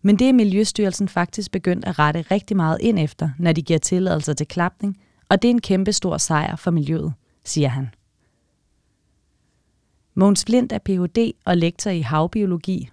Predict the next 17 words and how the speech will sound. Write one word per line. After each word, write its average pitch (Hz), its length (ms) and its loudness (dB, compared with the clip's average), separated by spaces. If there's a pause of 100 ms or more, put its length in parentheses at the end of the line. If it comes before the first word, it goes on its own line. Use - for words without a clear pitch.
ved 156 140 0
Institut 151 520 -2
for 175 140 -4
Biologi 147 600 -2
på 220 100 -8
Syddansk 196 560 -2
Universitet. 147 760 -4 (560)
Han 175 200 2
er 175 40 2
forfatter 180 560 0
og 180 120 2
medforfatter 175 760 0
til 190 120 -2
en 170 100 2
lang 185 260 2
række 180 220 -2
publikationer 165 800 -6